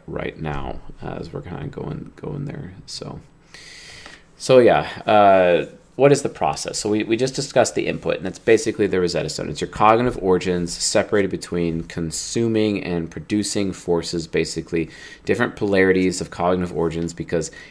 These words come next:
everyone has all the cognitive origins, because, uh, cognitive origins represents the input for the human psyche specifically because there is no point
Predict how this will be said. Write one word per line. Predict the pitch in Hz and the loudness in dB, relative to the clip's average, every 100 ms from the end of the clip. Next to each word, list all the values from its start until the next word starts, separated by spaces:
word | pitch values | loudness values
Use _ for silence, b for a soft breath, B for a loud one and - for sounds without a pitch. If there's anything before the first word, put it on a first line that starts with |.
| B - | B 4
everyone | 104 107 107 101 95 | 4 6 2 2 0
has | 90 90 82 82 | -2 -2 -2 -4
all | - 85 80 | -4 -2 0
the | 80 | -2
cognitive | - 78 71 69 78 | -4 -4 -4 -6 -4
origins, | 76 73 - | -4 -6 -8
because, | 87 - 90 - B B - | -6 -2 -2 -4 B B -18
uh, | - - - - | -18 -18 -18 0
cognitive | 117 123 120 101 | 6 6 6 2
origins | 95 95 92 | 2 0 2
represents | 101 110 113 104 | 0 2 0 -2
the | - | -4
input | - 90 80 87 85 - | -4 -4 -2 0 0 0
for | - 87 82 | 0 0 2
the | 82 | -2
human | 78 98 90 | -4 -4 -2
psyche | 85 85 82 82 | 0 -2 -2 -6
specifically | - 90 - 151 196 180 147 123 | -6 -6 2 2 2 0 0 0
because | - - 113 98 92 - B B B B B _ | -6 -6 2 4 4 0 B B B B B _
there | 104 117 | 4 4
is | - 110 | 6 2
no | 117 107 | 4 2
point | - - - 151 110 - | 2 -14 2 4 4 -2